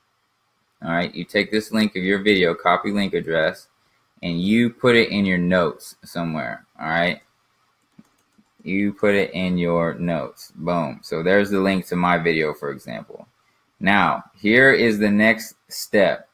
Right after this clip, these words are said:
all right? So all y'all start, you can keep rolling, keep rocking and rolling and doing the syndication group right now for those of you guys who are already moving and shaking, all right? So do that, all right? Now, here's the next step, though.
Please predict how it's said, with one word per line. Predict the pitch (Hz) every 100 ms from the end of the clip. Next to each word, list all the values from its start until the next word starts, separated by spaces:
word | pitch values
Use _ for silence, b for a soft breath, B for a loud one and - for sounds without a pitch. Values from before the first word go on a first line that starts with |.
| _
all | 85
right? | 90 101 98
So | 98 92
all | - 113
y'all | 131 135 120
start, | 120 117 107 - b b b
you | 113
can | 107 107 95 -
keep | - 131 117
rolling, | 110 117 117 117
keep | 113 113
rocking | 107 107 107 104
and | 98
rolling | 98 98 95
and | 90
doing | 90 98 98
the | 90
syndication | - 95 90 90 90 87
group | 82 82
right | 82 82
now | 80
for | 78 82
those | 92
of | 92
you |
guys | 92 87 -
who |
are | 80
already | 62 85 85
moving | 82 85 82 78
and | 73
shaking, | - 78 67 - - -
all | 71
right? | 85 101 - _ _ _ _
So | 90
do | 85 92 113
that, | 113 98 73 - _ -
all | 78
right? | 85 90 - _
Now, | 98 98 90
here's | 110 120
the | 117
next | 104 104 101
step, | - - 98 90 -
though. | 69 65 -